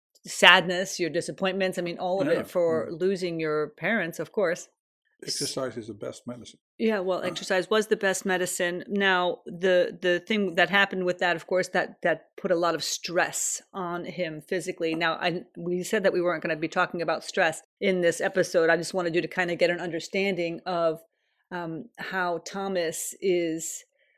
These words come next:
Speaker 1: such an important part of my life. I've known him my whole life, but it was like I saw him for the first time in my life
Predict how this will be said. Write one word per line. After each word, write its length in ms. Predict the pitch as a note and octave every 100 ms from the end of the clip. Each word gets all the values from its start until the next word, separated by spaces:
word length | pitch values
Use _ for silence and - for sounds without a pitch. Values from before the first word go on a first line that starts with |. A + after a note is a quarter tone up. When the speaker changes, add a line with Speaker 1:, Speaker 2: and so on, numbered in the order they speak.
| _
Speaker 1:
such 320 | - G#3 G3
an 60 | G3
important 480 | F3+ - G3 F#3 D#3+
part 220 | G3 F#3
of 100 | E3+
my 160 | E3+
life. 360 | D#3+ F#3 D#3+ D3+
I've 180 | E3 D3+
known 240 | F3+ G3
him 120 | F#3
my 160 | F3 E3+
whole 260 | D#3 E3+ D#3+
life, 300 | D#3+ D#3+ -
but 120 | F3
it 80 | E3
was 160 | F3
like 160 | F3+ D#3+
I 60 | D#3+
saw 300 | - F3 F3+
him 360 | D#3+ F3 E3+
for 140 | - C3
the 120 | D#3
first 480 | - F3 E3 - -
time 560 | - A#3+ G#3 F3 E3+ -
in 240 | F#3+ F3
my 220 | E3+ D#3+
life 500 | D#3+ D#3+ D#3 D#3 -